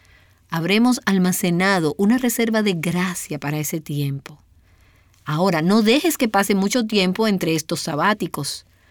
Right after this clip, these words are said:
Pudieran ser solamente unos pocos minutos aquí y allá, unos pocos minutos de quietud en tu carro. No te limites a saltar dentro de tu carro para correr a poner un C D o para encender el radio.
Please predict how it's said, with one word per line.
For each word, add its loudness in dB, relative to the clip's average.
Pudieran 4
ser 2
solamente 4
unos 2
pocos -2
minutos 2
aquí -2
y 2
allá, -2
unos 2
pocos 2
minutos 2
de 0
quietud -2
en 0
tu -2
carro. -4
No 4
te 2
limites 4
a -2
saltar 0
dentro 0
de 0
tu -4
carro 0
para 0
correr 0
a 2
poner 2
un 4
C 2
D 4
o 0
para 0
encender 0
el 2
radio. -4